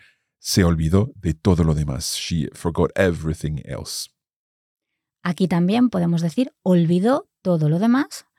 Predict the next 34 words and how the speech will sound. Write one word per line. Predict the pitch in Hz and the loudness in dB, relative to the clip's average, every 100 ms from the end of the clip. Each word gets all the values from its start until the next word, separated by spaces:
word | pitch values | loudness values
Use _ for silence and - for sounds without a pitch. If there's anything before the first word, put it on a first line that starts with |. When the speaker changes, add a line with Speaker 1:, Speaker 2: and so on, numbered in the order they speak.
| _ 180 | _ -4
Speaker 2:
and | 165 | 0
we | 175 | 2
are | 160 | 2
not | 165 147 | 2 0
using | 170 156 165 156 151 - - | -2 -2 0 2 2 -2 -6
the | 156 | -2
preposition | 262 247 - 180 185 - | 0 -2 -2 -2 -2 0
and | 156 | 2
we | 151 | 2
are | 151 | 2
not | 156 151 | 0 -2
using, | 156 147 - 156 160 - | -2 -4 -2 -2 -2 -4
uh, | 147 151 175 | -4 -4 0
reflexive. | 156 175 156 180 - _ _ _ - | -2 -2 -8 -10 -12 _ _ _ -12
Speaker 1:
Yeah. | - - _ _ _ _ _ _ | -12 -12 _ _ _ _ _ _
So | - 95 | 0 0
it | - | 2
works | 95 98 | 0 0
very | 92 85 | 0 0
much | 80 - | 0 0
like | 76 57 - | -2 -2 0
the | 78 73 73 - | 0 2 0 0
combination | 92 80 78 - 80 | 0 2 0 0 -2
of | 76 - - - | -4 -8 -8 -2
recordar | 90 82 80 80 80 78 | 0 0 0 0 0 -2
and | 82 78 76 - - - | -2 -2 -4 -12 -14 -8
acordarse | 80 80 78 80 - 73 | -4 -2 -2 -2 -2 2
de. | 87 123 151 _ _ _ _ _ 90 | 4 2 0 _ _ _ _ _ -6
We've | 82 | -2
got | 78 - | -2 0
olvidar | 87 80 78 73 - | 2 4 4 2 0
and | 80 76 - | -4 -6 -4
olvidarse | 82 78 76 73 - - 76 | -2 0 0 0 -2 -4 -2
de. | 71 | -4